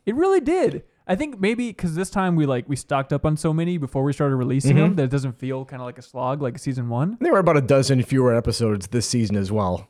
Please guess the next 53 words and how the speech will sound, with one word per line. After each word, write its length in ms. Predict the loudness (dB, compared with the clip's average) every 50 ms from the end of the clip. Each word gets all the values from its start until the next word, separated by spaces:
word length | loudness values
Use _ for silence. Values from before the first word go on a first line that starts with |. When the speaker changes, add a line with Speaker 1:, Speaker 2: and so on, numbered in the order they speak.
| _ _ _ _ _ _ _ _ _ 0
Speaker 1:
Yo, 200 | 2 4 4 4
is 60 | 4
that 120 | 2 2
right? 120 | 0 0 0
I 60 | 0
didn't 100 | 0 0
even 180 | 0 0 0 0
look 140 | 0 -2
at 60 | -2 -4
the 40 |
grand 220 | -4 -2 0 2 4
Speaker 2:
Yeah, 140 | 4 4 6
Speaker 1:
total. 160 | 4 4 2
Speaker 2:
it's 100 | 0 0
pretty 160 | 0 0 0
short. 380 | 0 0 -2 -2 -2 -2 -6 _ _ -8 -2 -2
Speaker 1:
Okay, 340 | 0 2 2 0 0 -2 -6 _ -8
I 80 | -6 -4
can 120 | -4 -4
see 160 | -4 -2 -2
that. 260 | -2 -2 -2 -4 -6 _
Uh, 200 | -4 -2 -2 0 0
yeah, 160 | 0 0 -2
so 140 | 0 0 0
only 140 | 2 0 0
four 220 | 0 0 0 0
this 120 | 0 0 0
time 160 | -2 -2 0
around, 280 | -2 -2 -2 -4 -6 -4
so 240 | -2 0 0 2
it'll 120 | 2 0 0
be 100 | 0 -2
a 40 | -2
shorter 260 | -2 -2 -2 -2 -2
episode, 420 | -4 -4 -6 -6 -4 -4 -4 -2
but 280 | 0 -2 -2 -2 -4 -4
maybe 260 | -2 0 0 0 0
they're 120 | 0 0
so 200 | 0 0 0 0
good, 340 | 2 2 2 0 0 0 0
we'll 120 | 0 -2 -2
keep 180 | -2 -4 -6 -4
talking. 380 | -6 -4 -4 -4 -4 -2 0
Speaker 2:
And 100 | 2 2
maybe 320 | 4 4 4 4 4 4 4
I'll 140 | 4 4
keep 180 | 2 0 -2 2
talking 360 | 2 2 2 2 2 2 2
and 100 | 4 4
make 160 | 4 2 2
it 80 | 2 0
even 220 | 2 2 2 4
longer. 360 | 4 4 4 4 4 2 2